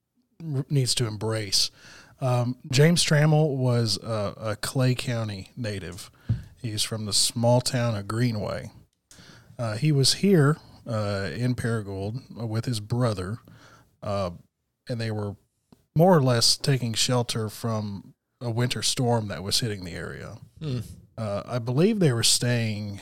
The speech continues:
Speaker 1: at the Stansel House Hotel, which was a two-story structure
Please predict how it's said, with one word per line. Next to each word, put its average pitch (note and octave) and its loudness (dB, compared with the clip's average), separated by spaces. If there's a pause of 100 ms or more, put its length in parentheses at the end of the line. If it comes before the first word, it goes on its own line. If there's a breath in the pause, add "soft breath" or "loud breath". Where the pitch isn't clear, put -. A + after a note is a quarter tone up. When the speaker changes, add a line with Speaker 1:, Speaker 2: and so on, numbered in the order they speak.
(100)
Speaker 1:
at A#2+ -6
the A2+ -4
Stansel B2 2
House A2 0
Hotel, G2+ -6 (500 soft breath)
which - 0
was A#2+ 0
a G#2+ -4
two-story C3 4 (200)
structure G2 -2